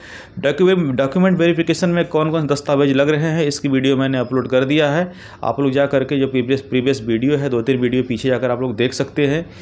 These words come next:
कि आपको डॉक्यू-, अ, डॉक्यूमेंट वेरिफिकेशन में कौन कौन से दस्तावेज आपके लगने वाले हैं। बहुत सारे छात्र कमेंट्स कर रहे थे कि मेरे हाई स्कूल की मार्कशीट नहीं है, कुछ प्रॉब्लम आ गई है, कुछ इशू है, मेरा इंटर करनी है, आईटीआई सर्टिफिकेट में दिक्कत है,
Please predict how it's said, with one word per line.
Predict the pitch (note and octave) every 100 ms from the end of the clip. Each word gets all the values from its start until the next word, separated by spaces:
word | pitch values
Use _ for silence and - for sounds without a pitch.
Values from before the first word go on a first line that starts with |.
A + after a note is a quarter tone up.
| - - -
कि |
आपको | C3+ B2+ -
डॉक्यू-, | B2+ B2+ B2+
अ, | A#2 A2+ A2+ A2 G#2+ - -
डॉक्यूमेंट | A2+ B2 C3+ C#3 B2+
वेरिफिकेशन | B2 B2 B2 C3+
में | C#3 D3
कौन | D3 C3+ B2
कौन | B2+
से | A#2
दस्तावेज | A#2+ A#2+ B2 A#2+ B2
आपके | A#2 - F3+
लगने | D3 B2 B2
वाले | B2+ A#2+ A2+
हैं। | A2 G#2 - - - - - -
बहुत | C3 F3
सारे | F3+ F3+
छात्र | F3+ F3 F3
कमेंट्स | C#3+ D3 E3
कर | E3+
रहे | D#3+ D#3
थे | D#3+
कि |
मेरे | D#3 D#3
हाई | C#3+ C3 C#3
स्कूल | E3
की | D3
मार्कशीट | C#3 C3+ D3+
नहीं | C3+ C3 C#3+
है, | C#3 D3
कुछ | C#3+ C3+
प्रॉब्लम | - B2 C#3+ C#3+
आ |
गई | C3+ C3+
है, | C3 D3+ D3+ - - -
कुछ | - B2+
इशू | B2+ - D#3+
है, | D3 C#3+
मेरा | C#3 C3
इंटर | A#2+ B2
करनी | D3 C#3 C#3
है, | C#3+
आईटीआई | C#3+ B2+ B2+ C#3+
सर्टिफिकेट | C#3+ C3+ C3 C#3+ C#3
में | C#3 B2+
दिक्कत | B2 B2 D3
है, | D3 D#3+